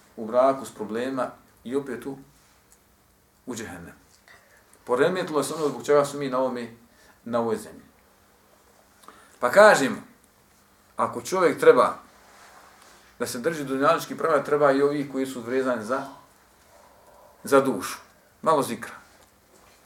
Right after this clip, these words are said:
Pedeset minuta. Učenja Kur'ana,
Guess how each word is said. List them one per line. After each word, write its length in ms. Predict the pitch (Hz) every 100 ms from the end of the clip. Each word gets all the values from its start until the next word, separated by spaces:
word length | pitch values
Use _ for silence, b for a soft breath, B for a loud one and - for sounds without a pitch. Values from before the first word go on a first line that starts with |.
| _ -
Pedeset 380 | 107 101 98
minuta. 380 | - 87 85 - - _ _ _ _ b b b b b
Učenja 400 | 175 196 190 147
Kur'ana, 460 | - - 143 147